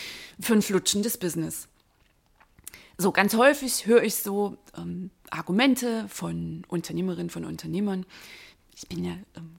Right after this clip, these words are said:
quasi mit den meisten Menschen im Business-Kontext unterwegs. „Ja, und ich setze mich an erste Stelle und ich sorge gut für mich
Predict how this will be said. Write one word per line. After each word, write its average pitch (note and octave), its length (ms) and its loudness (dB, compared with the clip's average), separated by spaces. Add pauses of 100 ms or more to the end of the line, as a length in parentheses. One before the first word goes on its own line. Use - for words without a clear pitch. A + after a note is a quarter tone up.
quasi E3 300 -12
mit D#3+ 120 -8
den E3 120 -4
meisten F3 300 -2
Menschen E3+ 260 -2
im D#3+ 80 -4
Business-Kontext E3+ 720 -4
unterwegs. E3+ 520 -6 (360)
„Ja, A3+ 380 0
und G3 120 -4
ich F3+ 80 -6
setze - 300 -2
mich F3 120 0
an F3+ 120 0
erste E3+ 340 -6
Stelle E3 400 0
und E3+ 180 -4
ich E3+ 60 -4
sorge A3 380 0
gut G3 260 -8
für F#3+ 100 -6
mich F3+ 380 -4